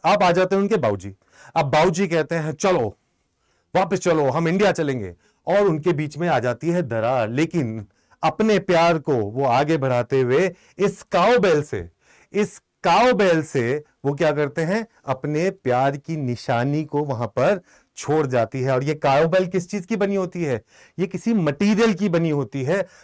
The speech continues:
तो इसको हम बोलते हैं मटेरियल नाउन। क्या बोलते हैं? जब कभी किसी मटेरियल की बात हो, जिस मटेरियल से आप कोई चीज बनाते हो, जैसे गोल्ड हो गया, एल्यूमिनियम हो गया,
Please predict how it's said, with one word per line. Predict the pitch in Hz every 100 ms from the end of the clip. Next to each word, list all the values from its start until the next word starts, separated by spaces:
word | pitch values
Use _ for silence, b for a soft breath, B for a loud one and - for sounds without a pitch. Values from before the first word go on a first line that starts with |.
| B
तो | 156
इसको | 165 - - 175
हम | 170 156
बोलते | 127 123 139
हैं | 127 135 170 208 180 _ _ _ _
मटेरियल | 120 131 131 135 170 175 175 160 165 160 156 143 _ -
नाउन। | 107 117 110 95
क्या | 95 156
बोलते | 151 156 165
हैं? | 185 180 _ b b _ -
जब | 117 214 170 196
कभी | 165 180
किसी | 196 180 220
मटेरियल | 185 143 - 196 208 254
की | 233 233
बात | 190 180 175
हो, | 151 143 180 - b b
जिस | 165 220
मटेरियल | 190 180 185 180 190
से | 185 202
आप | 208 143 160 - b b -
कोई | 175 196
चीज | - 190 220 190
बनाते | 135 139 139 139 143 226
हो, | 208 170
जैसे | 117 131 135
गोल्ड | 120 117 151 147
हो | 120 131
गया, | 120 127 131 131 b b 135
एल्यूमिनियम | 147 160 160 156 156 156
हो | 131 131
गया, | 120 123 123